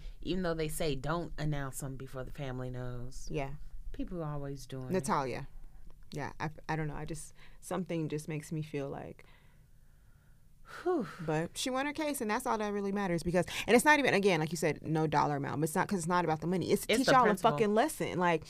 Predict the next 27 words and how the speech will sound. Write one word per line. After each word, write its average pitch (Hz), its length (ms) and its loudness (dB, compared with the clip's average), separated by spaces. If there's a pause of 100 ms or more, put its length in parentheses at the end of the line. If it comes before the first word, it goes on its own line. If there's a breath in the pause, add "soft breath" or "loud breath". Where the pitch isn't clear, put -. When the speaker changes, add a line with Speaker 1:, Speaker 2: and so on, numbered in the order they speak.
(300 loud breath)
Speaker 2:
what 214 340 10
on, 302 160 2 (400 loud breath)
and 254 100 2
they're 302 60 8
like, 285 160 6
"Well, 277 120 4
we 269 120 8
didn't 294 160 2
show 277 220 4
it 294 100 -2
to 285 60 0
anybody, 247 440 0
and 254 80 -4
we 254 120 -2
didn't 277 160 0
do," 269 120 -6 (280 loud breath)
why 240 260 8
would 330 200 6
you 277 100 10
take 254 320 4
a 262 80 6
picture? - 400 0
And 151 480 4
takes 160 240 0
me 185 80 4
back 170 240 2
to 170 320 2